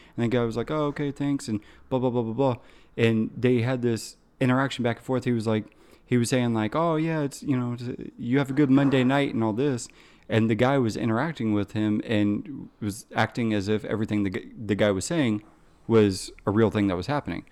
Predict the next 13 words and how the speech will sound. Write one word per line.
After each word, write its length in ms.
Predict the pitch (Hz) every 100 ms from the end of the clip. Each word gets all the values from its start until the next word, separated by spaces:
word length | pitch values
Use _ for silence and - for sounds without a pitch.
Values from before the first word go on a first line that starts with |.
| - - -
What 120 | 139
the 60 | 147
guy 120 | 135
actually 400 | 110 147 165 117
did 220 | 104 107 101
was 200 | 98 98
drop 480 | 107 113 113 - -
off 280 | 110 107 -
his 460 | 101 92 92 - - - -
manual 600 | 107 120 143 110 95 95
to 140 | -
his 180 | 101 90
vacuum. 600 | 95 113 - 90 82 110